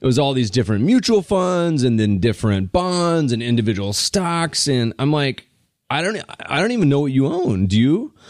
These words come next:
And he's like, "Well, not," he's like, "Well, I own this and that." I'm like, "What percentages? Like, what's the," it's just a total mess. And often, this is what our buddy Josh Brown calls mutual fund salad. You'll get, like, twenty mutual funds, and they're expensive. And so there'll be, like, a percent and a half across all these terrible mutual funds 'cause it's something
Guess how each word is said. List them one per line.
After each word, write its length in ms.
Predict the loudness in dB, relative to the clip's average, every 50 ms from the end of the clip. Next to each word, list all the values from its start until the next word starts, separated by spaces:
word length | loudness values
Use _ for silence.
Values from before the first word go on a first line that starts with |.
| -20 -16 _ -2
And 60 | 0
he's 100 | 2 2
like, 100 | 2 0
"Well, 120 | 0 0
not," 260 | 0 0 0 -2 0 0
he's 160 | 0 2 2
like, 80 | 2 0
"Well, 140 | 2 2 2
I 100 | 0 0
own 80 | 0
this 140 | 0 0 0
and 60 | 0
that." 80 | 0 0
I'm 100 | 0 0
like, 140 | 0 0 0
"What 140 | -2 -2 -2
percentages? 600 | -2 -2 0 0 0 0 2 2 2 2 2 0
Like, 140 | -2 -2 -2
what's 180 | -2 -2 -2
the," 160 | -4 -4 -4 -4 -4 -2 -2 0
it's 140 | 0 0
just 260 | 0 0 -2 -4 -6 -4
a 120 | -4 -2
total 300 | 0 0 0 0 2 2
mess. 380 | 2 2 2 2 0 -2 -2 -2
And 100 | -2 -2
often, 640 | 0 0 -2 -2 -2 -2 -2 0 0 0 -2 -4 -8 -14 -20 -20 -20 -20 -20 _ _ -2
this 120 | 0 0
is 80 | 2 2
what 80 | 2
our 60 | 2
buddy 220 | 2 0 0 0 0
Josh 260 | 2 0 0 0 0
Brown 280 | -2 0 0 0 0 0
calls 420 | 0 0 2 2 0 -2 -4 -4
mutual 360 | 0 2 2 2 2 2 0
fund 220 | 0 0 0 0 0
salad. 460 | 0 -2 -2 0 0 0 0 0 0
You'll 100 | 0 2
get, 240 | 2 0 0 -2 -2
like, 240 | -4 -4 -4 -6
twenty 380 | -4 0 2 2 4 4 4 4
mutual 340 | 4 4 2 2 2 0 0
funds, 460 | 0 0 -2 -2 -2 -4 -4 -6 -8 -12 _ -20 -20 -20 -20 _ _ _ 0
and 120 | 2 2
they're 80 | 2 2
expensive. 800 | 0 -2 -4 -2 0 0 0 -2 -4 -6 -8 -10 -12 -14 -16 -8 -4
And 120 | -2 0
so 100 | 2 2
there'll 120 | 2 0 0
be, 100 | 0 -2
like, 120 | -2 -4
a 60 | -2
percent 380 | -2 0 0 0 0 0 0 0
and 80 | 0
a 60 | -2 0
half 440 | 0 0 0 -2 -2 -2 -4 -6
across 300 | -4 -2 0 0 0 0
all 120 | 0 0 0
these 160 | 0 0 0
terrible 280 | 0 0 0 0 2 0
mutual 280 | 0 0 0 0 0
funds 140 | 0 0 0
'cause 100 | 0 0
it's 100 | 0 0
something 280 | 0 0 0 0 0 0